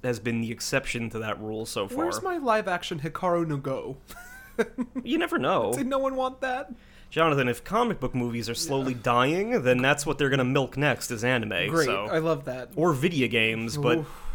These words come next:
Speaker 1: those seem to take, like, eight years to make, so
Speaker 2: Mm-hmm.
Speaker 1: mostly anime.
Speaker 2: Oh, we got a video game news coming up, too.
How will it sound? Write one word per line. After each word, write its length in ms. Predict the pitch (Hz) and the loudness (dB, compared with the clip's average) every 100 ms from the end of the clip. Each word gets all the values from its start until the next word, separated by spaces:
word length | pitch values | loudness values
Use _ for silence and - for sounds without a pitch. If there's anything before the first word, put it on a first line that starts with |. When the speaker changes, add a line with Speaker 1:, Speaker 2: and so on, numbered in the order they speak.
| - - - - | -2 -4 -6 -10
Speaker 1:
those 300 | 135 139 160 | -2 2 2
seem 240 | - 175 147 | 2 2 0
to 80 | 139 | -2
take, 320 | - 151 127 | -2 -2 0
like, 220 | 127 123 | -2 0
eight 260 | 131 131 - | -4 -4 -4
years 400 | 135 131 127 - | -4 -4 -4 -6
to 100 | 120 | -4
make, 360 | 120 135 190 - | -2 -2 -4 -6
so 380 | 151 131 123 | -2 0 0
Speaker 2:
Mm-hmm. 140 | 117 - - - 117 | 0 -6 -20 -16 0
Speaker 1:
mostly 440 | 139 151 - 135 | 2 2 0 -2
anime. 600 | 127 143 113 113 117 117 - - - - | -2 -2 -4 -6 -6 -8 -8 -18 -18 -14
Speaker 2:
Oh, 140 | 123 | -12
we 200 | 123 147 | -6 -4
got 220 | 202 294 | 0 2
a 80 | 220 | 2
video 300 | 143 147 143 | 2 0 0
game 240 | 131 135 131 | -2 -4 -4
news 260 | 143 135 | -4 -6
coming 280 | - 143 131 | -6 -6 -6
up, 180 | 127 - | -10 -10
too. 400 | - 170 143 | -6 -4 -6